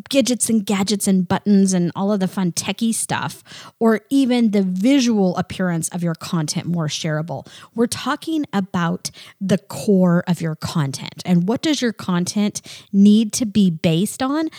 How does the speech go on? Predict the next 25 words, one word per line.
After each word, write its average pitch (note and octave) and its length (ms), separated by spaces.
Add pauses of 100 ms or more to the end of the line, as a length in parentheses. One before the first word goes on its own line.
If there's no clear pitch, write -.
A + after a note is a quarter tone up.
(140)
so A#3 200
that G3 240
people A#3 420
will G3+ 420
want E3+ 420
to A3 120
share D#3 300
your F#3 180
content? - 760 (380)
So C#4+ 380
I'm E4 340
going E4 300
to F4 120
give C4 240
you B3+ 260
ten C#4 640 (520)
solid B3+ 720
tips - 400
today B2+ 480 (360)
that G3+ 100
if F#3+ 140
you A#3+ 180
incorporate A3+ 720
these G3+ 280
things, D3+ 540